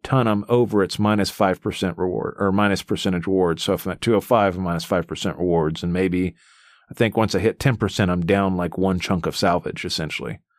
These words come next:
So if your mech party doesn't quite fit and you do feel better if you go over a little bit and just eat into your reward, you can do that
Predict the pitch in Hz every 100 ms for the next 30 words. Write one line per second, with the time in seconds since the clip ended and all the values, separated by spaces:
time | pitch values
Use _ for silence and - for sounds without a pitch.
0 | _ _ _ _ - - 117 104 107 104
1 | 127 131 - 117 101 104 104 139 - 101
2 | - - 135 120 - 98 95 87 123 117
3 | 104 117 107 87 101 107 107 - 95 98
4 | - 98 110 123 120 120 110 131 - -
5 | 87 92 - 110 107 101 98 90 92 104
6 | 117 101 101 85 82 135 120 87 76